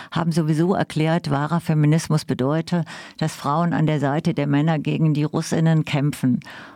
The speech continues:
Unsere Feministinnen sind schlicht Agentinnen des Westens. Sie beteiligen sich an der Zerstörung traditioneller Werte.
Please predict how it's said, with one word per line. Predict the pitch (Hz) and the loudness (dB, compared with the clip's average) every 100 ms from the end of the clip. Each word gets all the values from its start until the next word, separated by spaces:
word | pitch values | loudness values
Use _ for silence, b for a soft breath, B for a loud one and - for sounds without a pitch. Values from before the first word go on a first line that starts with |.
| B | B
Unsere | 208 214 202 | 0 0 -2
Feministinnen | - 165 156 160 - 175 170 170 | 0 2 2 0 0 2 4 4
sind | 165 139 | 2 -2
schlicht | - - 175 - - | 0 -2 -2 -2 -4
Agentinnen | 143 147 156 160 165 | -2 -2 0 2 4
des | 180 - | 2 0
Westens. | 135 - - 147 - B B B | -2 -4 -2 -2 -2 B B B
Sie | - 151 | -4 -2
beteiligen | 151 - 147 175 196 190 | -2 0 0 2 2 2
sich | 185 170 - | 2 0 0
an | 147 | 0
der | 143 | 0
Zerstörung | - 160 - 160 165 170 165 | -2 -4 -2 0 2 2 0
traditioneller | - - 143 - 147 143 139 123 | 0 -4 -4 -2 0 2 0 0
Werte. | 160 165 170 | 0 0 -2